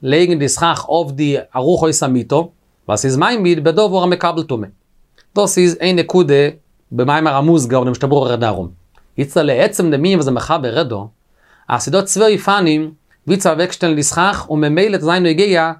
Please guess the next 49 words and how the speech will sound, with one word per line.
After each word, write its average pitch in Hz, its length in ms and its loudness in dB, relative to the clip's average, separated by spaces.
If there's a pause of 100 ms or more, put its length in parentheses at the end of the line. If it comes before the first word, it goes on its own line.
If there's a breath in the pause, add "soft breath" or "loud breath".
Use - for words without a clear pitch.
(380)
ווי 180 320 0
ער 185 240 2
דארף 165 220 2
זיין, 156 480 0
די 143 80 -2
ברעטער 151 340 2
אין 143 60 -2
די 139 80 2
זייטן. 95 320 -4 (680 soft breath)
זיי - 160 0
דא 220 140 4
איין 220 240 0
אויפן, 160 400 -2 (580)
וואס, - 640 -2 (200)
אה, 104 600 2 (520)
שטעלט 202 300 -2
אוועק 190 160 0
די 165 100 -2
סכך 196 420 -4 (100)
אויף 226 300 2
די 190 180 0
ברעטער 190 640 2
פון 185 160 -2
די 175 80 4
בעט 196 200 0
אליין. 143 240 -2 (340)
און 143 100 -4
יעצט 190 140 -2
מאל 180 100 2
האבן 139 140 0
מיר 160 100 0
גערעדט, 262 280 0 (760)
פאסט 165 240 -2
עס 139 80 -2
דא 147 120 0
איז 143 180 0
פון 185 200 -4
מים 262 200 0
מיט, 240 100 2
דער 196 100 2
מחבר 202 300 -2
נישט 185 140 -6
חושש 185 320 -2
צו 180 80 0
מים 120 200 -2
מיט. 95 160 -10 (800 soft breath)
איז 113 120 -4
דען 160 200 2
צמאל, 117 520 0